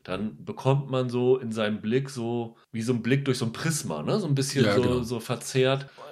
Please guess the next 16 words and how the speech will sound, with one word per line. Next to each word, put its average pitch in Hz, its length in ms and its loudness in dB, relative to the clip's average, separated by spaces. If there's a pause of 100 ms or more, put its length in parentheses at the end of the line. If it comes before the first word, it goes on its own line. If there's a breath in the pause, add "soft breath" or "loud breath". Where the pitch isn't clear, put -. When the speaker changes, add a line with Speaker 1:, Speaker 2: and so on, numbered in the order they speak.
(160)
Speaker 1:
Also 127 240 2
als 131 220 0
ob 143 180 4
so 139 140 4
der 131 160 8
Anblick 143 360 2
von 127 140 0
einem 113 200 0
Obdachlosen 123 640 2
bei 110 120 2
ihm 123 300 -2
irgendwie 117 500 0
was, - 260 -4
was - 200 -8
triggert. - 500 -8
Speaker 2:
Ja. 113 340 4